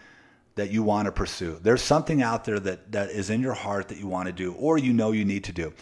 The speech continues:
You need to, to buck up. You need to man up. And you need to do what you need to do to get it done or to pursue it. And you may fail.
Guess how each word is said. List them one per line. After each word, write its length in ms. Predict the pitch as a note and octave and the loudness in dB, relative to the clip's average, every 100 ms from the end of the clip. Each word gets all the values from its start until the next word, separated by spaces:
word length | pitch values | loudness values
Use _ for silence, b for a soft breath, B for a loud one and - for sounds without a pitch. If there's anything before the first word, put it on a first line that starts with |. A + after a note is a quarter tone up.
| B B - | B B -4
You 160 | A#2 | 2
need 320 | B2+ C3 D3 C#3+ | 4 4 4 2
to, 100 | B2 | -2
to 260 | F#2+ - | -2 -6
buck 320 | G#2 G#2+ A2+ A#2+ | 0 2 2 4
up. 460 | G#2+ A2 - _ b b b b b b b _ _ | 2 0 -10 _ b b b b b b b _ _
You 140 | G2+ G#2+ | 0 2
need 180 | A2 | 4
to 80 | - | 4
man 320 | A2+ A2 B2+ | 2 2 4
up. 380 | C3 A2+ - - B B B _ _ _ _ _ _ _ _ _ _ _ _ _ _ _ _ _ _ _ _ _ _ _ _ | 4 2 -2 -12 B B B _ _ _ _ _ _ _ _ _ _ _ _ _ _ _ _ _ _ _ _ _ _ _ _
And 120 | G#2+ A2 | 0 2
you 80 | |
need 200 | A2 A2+ | 4 2
to 80 | F#2+ | 2
do 160 | F2+ A2+ | 4 6
what 180 | A#2 - | 4 2
you 80 | |
need 200 | G#2+ G#2 | 2 2
to 40 | G2 | 0
do 240 | F2+ F#2+ | 0 0
to 60 | F#2 | 0
get 160 | F#2+ | -2
it 100 | F2 | -4
done 300 | E2+ E2 D2+ - - _ _ _ | -4 -6 -8 -14 -20 _ _ _
or 80 | - | -6
to 80 | G2 | -2
pursue 360 | G2 F#2 G2 D#2+ | -2 -2 -2 -4
it. 100 | - | -2
And 160 | G#2+ A2 | 4 6
you 120 | D3+ | 6
may 180 | D3 D3 | 6 4
fail. 460 | - G#2+ E2+ - | 2 0 -2 -6